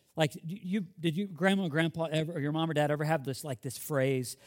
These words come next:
They, like, said it all the time, and it's like somehow it's just stuck in your mind. You don't even know where it necessarily came from, but it's just there. And, uh, and, and oftentimes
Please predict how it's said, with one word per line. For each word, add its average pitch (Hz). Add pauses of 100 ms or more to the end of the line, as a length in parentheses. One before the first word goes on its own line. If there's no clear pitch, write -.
They, 196
like, 170
said 185
it 175
all 165
the 156
time, 151
and 143
it's -
like 165 (300)
somehow 202
it's -
just -
stuck -
in 190
your 147
mind. 143
You 151
don't 208
even 196
know 170
where 160
it 151
necessarily 160
came 160
from, 185
but 156
it's 139
just 147
there. 135 (480)
And, 170
uh, 156 (140)
and, 165 (280)
and 180
oftentimes 190